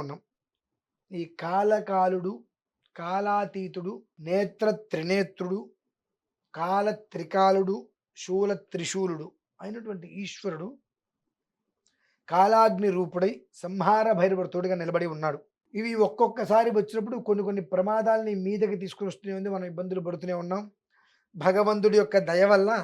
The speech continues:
మళ్ళీ బాగుపడుతూనే ఉన్నాం. అయినప్పటికీ మనకి ఏమాత్రం బుద్ధి, జ్ఞానం, సిగ్గు, ఎగ్గు ఏవి లేకపోవడం వల్ల మళ్ళీ యథావిధిగా మనం చేసే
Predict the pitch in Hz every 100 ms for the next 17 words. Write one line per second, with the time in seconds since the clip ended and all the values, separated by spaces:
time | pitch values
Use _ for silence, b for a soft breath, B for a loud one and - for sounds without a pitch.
0 | - 196 190 180 185 190 190 170 180 175
1 | 190 208 196 196 202 196 202 185 185 175
2 | 185 185 185 185 165 165 156 190 165 180
3 | 180 180 147 175 156 185 175 170 190 -
4 | B B B B 180 202 196 180 185 190
5 | 196 190 190 208 185 190 185 196 180 190
6 | 175 175 175